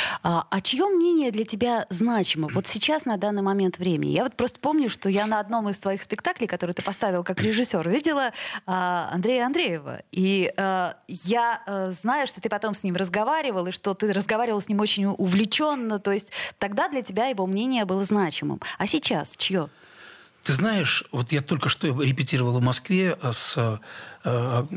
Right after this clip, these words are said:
Speaker 2: и там один из актеров, Сергей Юшкевич, актер-современник, он там уже много, тридцать лет, что ли. Вот. И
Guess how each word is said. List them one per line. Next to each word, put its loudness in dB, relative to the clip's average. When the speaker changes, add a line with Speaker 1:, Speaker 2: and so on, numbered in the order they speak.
Speaker 2:
и 2
там 2
один 4
из 4
актеров, 0
Сергей 2
Юшкевич, 0
актер-современник, 2
он -4
там -8
уже -10
много, 2
тридцать 0
лет, -2
что -6
ли. -14
Вот. 2
И 4